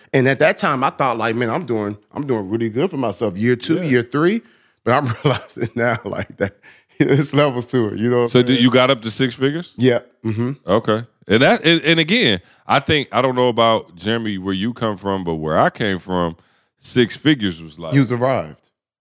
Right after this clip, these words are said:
Speaker 2: I mean, th-, that was
Speaker 1: I always thought I would,
Speaker 2: that was
Speaker 1: I'd
Speaker 2: the
Speaker 1: be, be
Speaker 2: benchmark.
Speaker 1: pharmaceutical rep. I was
Speaker 2: Yeah.
Speaker 1: like, "If I could just make six figures, that's like
Speaker 2: Bruh.
Speaker 1: doctor money."
Speaker 2: So, right. So for us, you know, for me, growing up in Lansing, Michigan,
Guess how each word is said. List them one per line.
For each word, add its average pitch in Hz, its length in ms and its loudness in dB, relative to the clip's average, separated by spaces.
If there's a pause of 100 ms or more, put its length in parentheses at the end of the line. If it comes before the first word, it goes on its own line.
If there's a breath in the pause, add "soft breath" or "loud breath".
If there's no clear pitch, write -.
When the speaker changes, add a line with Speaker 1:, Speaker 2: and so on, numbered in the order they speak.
(140)
Speaker 2:
I 101 60 -2
mean, 107 200 -2
th-, - 140 -16
that 110 200 2
was 104 160 -2
Speaker 1:
I - 40 4
always 143 360 2
thought 143 140 0
I 139 80 2
would, 139 200 0
Speaker 2:
that 139 200 2
was 151 120 0
Speaker 1:
I'd 143 60 2
Speaker 2:
the 139 80 0
Speaker 1:
be, 139 40 -6
be 131 160 2
Speaker 2:
benchmark. - 80 -14
Speaker 1:
pharmaceutical 143 560 2
rep. 104 260 -4
I 101 80 2
was 143 120 0
Speaker 2:
Yeah. 127 40 -2
Speaker 1:
like, 117 100 -2
"If 107 120 -2
I 127 100 2
could 131 140 -4
just 123 120 -2
make 127 160 0
six - 240 -4
figures, 131 300 0
that's 117 180 -2
like 120 140 0
Speaker 2:
Bruh. 180 60 -8
Speaker 1:
doctor 139 280 0
money." 107 320 -4
Speaker 2:
So, 165 420 2
right. 151 300 0
So 139 280 -2
for - 340 -4
us, 139 340 0 (160)
you 117 140 -4
know, 98 220 -4
for - 180 -10
me, 131 320 -4
growing 117 300 -4
up 104 120 -4
in 107 80 -4
Lansing, 110 360 -2
Michigan, 90 460 -6